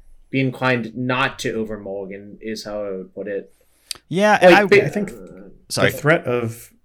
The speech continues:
Speaker 3: Ragavan and the hate car-, and Grief and the hate card that's good against your deck, like Blood Moon,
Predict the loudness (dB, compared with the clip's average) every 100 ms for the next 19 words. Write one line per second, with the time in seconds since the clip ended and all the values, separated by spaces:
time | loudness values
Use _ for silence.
0 | -8 0 0 0 -2 -4 -4 -6 -8 -8
1 | -8 -8 -10 -12 _ _ _ _ _ -10
2 | -4 -2 -4 -8 -12 -6 -2 -2 -2 -6
3 | -8 -6 -4 -4 -4 -6 -6 -4 -6 -6
4 | -4 -4 -2 -4 -6 -4 -2 -4 -8 _
5 | _ -20 -20 -16 -10 -10 -8 -8 -6 -6
6 | -6 -10